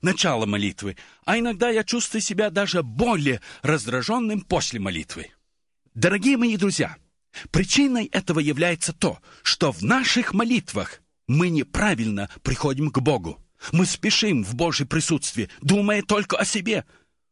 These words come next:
о своих трудностях, смущениях и нуждах. И потом удивляемся, почему молитва делается такой тягостной.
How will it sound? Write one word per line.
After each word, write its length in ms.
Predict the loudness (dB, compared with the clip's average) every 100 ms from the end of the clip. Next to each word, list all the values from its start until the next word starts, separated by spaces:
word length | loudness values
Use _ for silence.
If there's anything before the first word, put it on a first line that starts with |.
| _ _ _ -20 -2
о 100 | 0
своих 380 | 2 2 2 0
трудностях, 720 | 0 -2 0 -4 -4 -8 -12 _ _ _ _ _
смущениях 920 | -2 2 2 4 2 2 0 -4 -12 _ 0
и 100 | 2
нуждах. 440 | 4 2 -2 -8 -12 _
И 120 | -4 -2
потом 400 | 0 0 0 2
удивляемся, 720 | 0 2 2 4 2 0 -4 -6 -4
почему 420 | -2 2 2 4
молитва 460 | 2 2 0 0 0
делается 460 | 2 0 0 -4
такой 300 | -6 -4 -2
тягостной. 600 | 0 -2 -2 -6 -8 -14